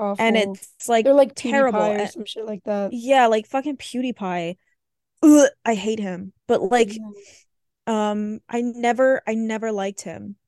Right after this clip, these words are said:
Speaker 2: Mm.
Speaker 1: ever. And, um, but, like, Markiplier, I feel like, has always been, like, positive and doing good things and has consistently, like, you know, like,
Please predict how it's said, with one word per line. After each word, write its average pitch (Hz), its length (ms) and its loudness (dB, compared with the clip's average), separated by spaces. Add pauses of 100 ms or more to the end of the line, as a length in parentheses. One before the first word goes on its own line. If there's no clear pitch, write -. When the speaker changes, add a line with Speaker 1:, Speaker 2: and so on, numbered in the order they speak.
(220)
Speaker 2:
Mm. 214 80 -4
Speaker 1:
ever. - 400 0 (560)
And, 226 500 2
um, 196 640 -8 (760)
but, 226 180 -2
like, 240 200 0
Markiplier, 285 480 0
I 240 40 -2
feel 233 180 -4
like, 220 160 -2
has 226 200 -6
always 196 420 -2
been, 196 240 -8
like, 190 200 -8
positive 208 640 -6
and 190 160 -6
doing 185 320 -6
good 180 200 -10
things 185 400 -8
and 185 120 -12
has 185 180 -8
consistently, 190 840 -10
like, 175 380 -10 (760)
you 240 120 -4
know, 170 240 -4
like, 175 320 -2